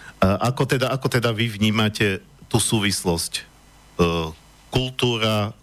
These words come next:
kultúrnosť, ako ta-, takto to ja aj nejako intuitívne vnímam, že asi keď národ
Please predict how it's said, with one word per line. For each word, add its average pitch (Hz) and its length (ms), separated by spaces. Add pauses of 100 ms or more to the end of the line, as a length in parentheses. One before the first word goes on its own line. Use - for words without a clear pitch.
kultúrnosť, 104 880
ako 98 400
ta-, 117 160
takto 123 400
to - 80
ja 107 240
aj 101 80
nejako 101 400
intuitívne 104 560
vnímam, 104 400
že 101 160
asi 98 240 (320)
keď 110 160
národ 117 280